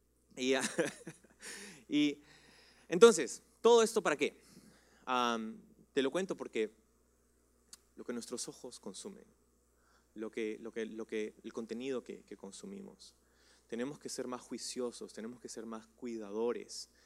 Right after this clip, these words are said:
de el cons-, el contenido que consumimos. Am, porque quieras o no, va a terminar afectándote, afectando tu vida, afectando tu estado emocional, incluso diría tu estado espiritual. Entonces,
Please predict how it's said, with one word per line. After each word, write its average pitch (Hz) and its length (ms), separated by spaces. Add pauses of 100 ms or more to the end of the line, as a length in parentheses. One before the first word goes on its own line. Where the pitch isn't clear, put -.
(320)
de 107 560 (120)
el 113 120
cons-, 110 300
el 110 160
contenido 107 540
que 107 100
consumimos. 101 880 (720)
Am, 104 440 (300)
porque 113 240
quieras 131 380
o 110 40
no, 117 280
va 110 100
a 113 60
terminar 104 560 (160)
afectándote, 117 960
afectando 120 680
tu 120 260
vida, 123 320
afectando 131 440
tu - 100
estado 139 300
emocional, 117 760
incluso 202 400
diría 180 300
tu - 80
estado 160 240
espiritual. - 440 (1800)
Entonces, 131 640